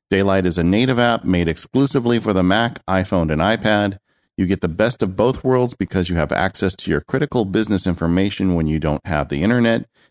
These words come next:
and you get the convenience of being synced in the cloud. Starbucks Realty Group in Colorado uses Daylight to segment customers for marketing campaigns, to track property sales, and to share tasks with each other.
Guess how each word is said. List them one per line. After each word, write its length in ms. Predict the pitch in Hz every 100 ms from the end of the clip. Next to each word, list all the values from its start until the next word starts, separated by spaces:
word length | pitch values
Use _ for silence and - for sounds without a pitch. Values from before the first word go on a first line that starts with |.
| _
and 160 | 95 98
you 60 |
get 160 | 90 90
the 60 | -
convenience 680 | 90 85 107 131 127 113
of 140 | 95 82
being 240 | 90 90
synced 380 | 85 - 85 -
in 100 | 82
the 80 | 71
cloud. 460 | - 78 57 - - _ _ _ _ _ _ _ _ _ _
Starbucks 560 | - 135 156 143 - 120
Realty 400 | 110 110 117 95
Group 300 | - 90 87
in 80 |
Colorado 580 | 85 95 92 92 113 95
uses 320 | 78 76 78
Daylight 560 | 78 78 78 76 78 -
to 140 | 85
segment 420 | - 117 123 113 -
customers 560 | 113 113 92 80 76
for 140 | - 85
marketing 460 | 90 107 90 80
campaigns, 600 | 82 73 71 76 64 55 -
to 100 | -
track 320 | 98 85 -
property 420 | - 87 113 107
sales, 520 | 104 107 101 104 101 - _ _
and 120 | 120
to 40 | 113
share 220 | - 107
tasks 540 | - 87 80 - -
with 100 | 73
each 220 | 71 69 78
other. 300 | 60 50